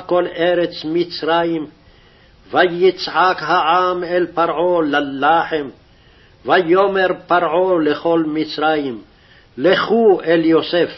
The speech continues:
אשר יאמר לכם, תעשו.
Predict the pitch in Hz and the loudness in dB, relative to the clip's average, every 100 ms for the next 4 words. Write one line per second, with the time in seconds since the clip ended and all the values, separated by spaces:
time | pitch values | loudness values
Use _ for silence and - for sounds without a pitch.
0 | - _ _ _ _ _ _ _ _ 120 | -20 _ _ _ _ _ _ _ _ -8
1 | 120 165 160 156 160 160 175 170 160 - | -4 2 2 4 2 4 2 2 0 0
2 | 185 202 160 - _ _ _ 147 139 127 | 0 -2 -4 -12 _ _ _ -2 -2 -2
3 | - 135 | -6 -8